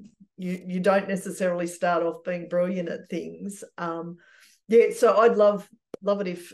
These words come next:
at some stage we could get you back, but that was such a great chat, and, um, I've taken away heaps of notes. So thank you so much.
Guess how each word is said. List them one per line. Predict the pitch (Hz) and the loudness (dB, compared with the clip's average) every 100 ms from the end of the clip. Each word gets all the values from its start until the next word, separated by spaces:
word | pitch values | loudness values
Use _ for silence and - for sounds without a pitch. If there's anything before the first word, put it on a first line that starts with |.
| - | -6
at | 180 | -4
some | 196 175 | -4 -4
stage | 180 160 156 | 0 -2 -2
we | 180 | -8
could | 180 | -10
get | 170 165 | -10 -8
you | 175 165 | -8 -2
back, | 160 156 208 - | -2 -2 -6 -6
but | 185 180 | -6 -2
that | 185 196 | -2 -2
was | 170 - _ | -6 -8 _
such | - - 196 - | -10 -4 -4 -4
a | 214 190 | -6 0
great | 180 156 - | 0 0 -2
chat, | 180 156 175 - | -8 -6 -8 -10
and, | 185 175 175 165 165 170 | -6 -4 -2 -4 -4 -2
um, | 165 156 | -2 -2
I've | 165 170 | -4 -4
taken | 180 175 180 | -2 -2 -2
away | 165 170 151 | -2 -2 -2
heaps | 165 160 - | -6 -8 -12
of | 170 | -12
notes. | 165 156 - - | -10 -10 -12 -8
So | 170 160 170 - _ _ _ - | -6 -4 -6 -12 _ _ _ -4
thank | 190 185 | -4 -4
you | 180 | -10
so | - 170 | -10 -10
much. | 160 147 - - | -10 -12 -16 -20